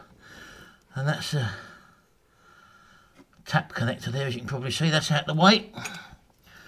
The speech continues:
And now I should be able to just undo that plastic nut.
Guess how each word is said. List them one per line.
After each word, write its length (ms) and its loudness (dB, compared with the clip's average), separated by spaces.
And 160 -2
now 180 2
I 40 0
should 220 -2
be 60 -2
able 120 2
to 80 -6
just 260 -2
undo 260 8
that 200 6
plastic 400 0
nut. 220 8